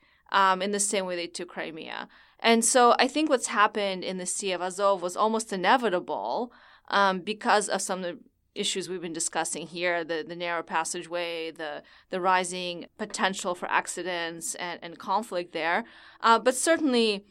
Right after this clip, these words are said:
uh, the, it's a, it's hard to see how this escalation, uh, this maritime escalation, is going to really serve Putin domestically and give him a bump.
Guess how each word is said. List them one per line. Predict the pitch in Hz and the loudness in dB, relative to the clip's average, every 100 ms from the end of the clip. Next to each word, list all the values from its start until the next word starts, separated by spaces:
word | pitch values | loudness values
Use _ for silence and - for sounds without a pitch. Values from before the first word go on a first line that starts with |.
| _ _ _ - | _ _ _ 0
uh, | 214 196 | 4 4
the, | - 208 196 180 - | 2 -4 -4 -6 -4
it's | 202 202 | -6 0
a, | 226 - | 0 0
it's | 202 - | -4 -6
hard | 220 247 254 | 2 4 4
to | 226 | 0
see | - - 214 208 180 165 170 _ _ _ - | -2 -2 -4 -6 -8 -6 -8 _ _ _ -6
how | 233 202 190 185 180 165 | 6 10 10 10 8 2
this | 196 196 - | -2 0 0
escalation, | 190 - 190 180 190 190 175 160 156 160 165 _ _ _ | 0 0 -2 0 0 -2 -2 -4 -4 -8 -14 _ _ _
uh, | - 180 170 | 0 2 2
this | 160 202 | 0 0
maritime | 202 233 220 165 | 2 2 2 0
escalation, | 170 - 180 156 170 185 | -2 -4 -4 -4 -4 -8
is | 170 | -8
going | 202 196 | -6 -6
to | 196 180 | -6 -8
really | 180 175 | -8 -8
serve | 175 165 165 - | -8 -8 -8 -8
Putin | 175 170 156 | -10 -8 -10
domestically | 151 151 151 - 170 170 165 156 - _ - | -6 -6 -8 -10 -10 -6 -6 -6 -10 _ -12
and | 180 | -8
give | 196 175 | -6 -6
him | 170 | -6
a | 160 | -4
bump. | 170 147 - | 0 0 -4